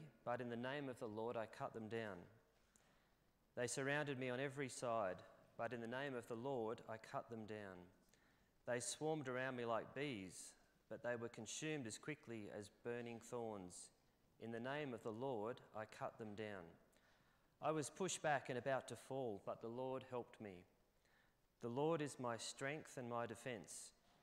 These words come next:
He has become my salvation." Shouts of dro-,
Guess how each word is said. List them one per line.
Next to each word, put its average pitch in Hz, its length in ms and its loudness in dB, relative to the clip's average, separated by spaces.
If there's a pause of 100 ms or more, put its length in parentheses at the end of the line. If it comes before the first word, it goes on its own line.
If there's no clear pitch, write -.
(160)
He 135 160 -4
has 123 160 -2
become 135 440 -4
my 117 260 4
salvation." 107 680 -2 (1300)
Shouts 165 400 4
of 117 160 -4
dro-, 160 280 2